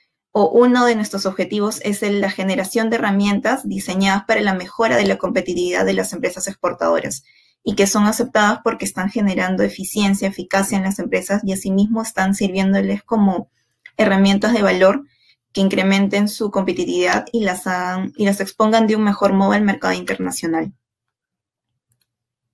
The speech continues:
Entonces, ahora vamos a conversar ya de lleno sobre el programa Ella Exporta. Entonces, el programa Ella Exporta es un programa que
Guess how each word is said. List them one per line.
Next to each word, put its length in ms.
Entonces, 680
ahora 260
vamos 320
a 60
conversar 680
ya 460
de 180
lleno 360
sobre 220
el 60
programa 340
Ella 120
Exporta. 580
Entonces, 420
el 100
programa 340
Ella 100
Exporta 640
es 100
un 100
programa 440
que 400